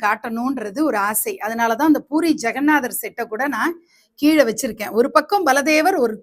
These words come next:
பக்கம் கிருஷ்ணர், நடுவுல ஒரு தங்கை. இரண்டு அண்ணன்மார்களும் பாசத்தை பொழியக்கூடிய அளவுக்கு, அந்த பெருங்கருணை காட்டக்கூடிய அளவுக்கு, ஒத்த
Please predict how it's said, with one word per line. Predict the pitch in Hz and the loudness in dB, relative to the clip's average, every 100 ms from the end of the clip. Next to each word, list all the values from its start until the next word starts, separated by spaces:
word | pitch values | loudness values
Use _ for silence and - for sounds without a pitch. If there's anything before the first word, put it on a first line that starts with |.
| 247 | -4
பக்கம் | 247 302 302 | 0 0 0
கிருஷ்ணர், | 233 - 226 160 196 | -4 -4 -4 -4 -2
நடுவுல | 214 339 381 320 | 0 0 0 0
ஒரு | 226 - | 0 -2
தங்கை. | 208 226 240 - - - _ | -4 -2 -4 -4 -14 -20 _
இரண்டு | 247 359 440 427 311 | 0 2 2 4 4
அண்ணன்மார்களும் | 269 359 381 349 285 269 294 - | 6 4 4 2 2 2 -2 0
பாசத்தை | 233 302 370 - 240 240 | 0 0 -4 -4 -4 0
பொழியக்கூடிய | 269 311 359 349 269 269 226 | 2 4 2 -4 -6 -2 0
அளவுக்கு, | 247 294 - 302 480 _ _ _ _ _ _ _ _ - | 0 -2 -4 -6 -6 _ _ _ _ _ _ _ _ 0
அந்த | 233 240 233 220 220 | 2 4 4 2 0
பெருங்கருணை | 262 302 392 427 381 311 311 311 302 - _ - | 2 4 4 4 6 8 6 6 2 -4 _ 4
காட்டக்கூடிய | 262 277 339 302 254 240 226 | 6 6 2 0 -2 0 2
அளவுக்கு, | 254 285 311 302 392 - _ _ _ _ _ | 2 2 0 0 -2 -4 _ _ _ _ _
ஒத்த | 240 269 - - | 0 0 0 2